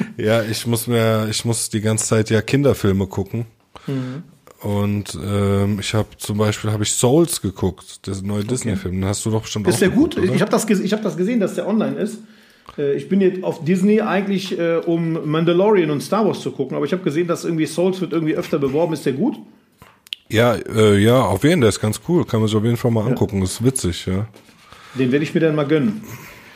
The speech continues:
Speaker 1: Gönn dir den mal.
Speaker 2: Äh, ich hab
Speaker 1: Geile
Speaker 2: in der, in der
Speaker 1: Grafik auf jeden Fall.
Speaker 2: Ich hab mir in der Tat, äh, ähm, im Vorfeld sehr viel, äh, Stirb langsam gegönnt.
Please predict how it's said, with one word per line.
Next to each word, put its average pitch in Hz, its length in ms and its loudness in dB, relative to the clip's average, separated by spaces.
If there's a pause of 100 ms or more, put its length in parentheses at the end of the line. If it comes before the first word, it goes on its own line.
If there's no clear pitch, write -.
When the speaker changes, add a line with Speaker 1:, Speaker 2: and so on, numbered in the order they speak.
(120)
Speaker 1:
Gönn 110 180 2
dir 104 100 4
den 90 180 0
mal. 87 240 2
Speaker 2:
Äh, - 20 -2 (360)
ich - 120 -2
hab 180 80 2
Speaker 1:
Geile 202 140 4
Speaker 2:
in 107 40 6
der, 110 160 4
in 95 60 4
der 101 80 4
Speaker 1:
Grafik 110 300 2
auf 90 120 -2
jeden 90 200 -2
Fall. 87 300 -8 (280)
Speaker 2:
Ich 151 120 -4
hab 185 240 0
mir 170 200 4
in 190 120 4
der 190 160 4
Tat, 180 440 -2
äh, 156 720 0
ähm, 143 360 -4 (140)
im 156 160 0
Vorfeld 165 800 0
sehr 147 260 0
viel, 170 500 2
äh, 147 40 0
Stirb - 240 0
langsam 175 380 2
gegönnt. 135 500 -2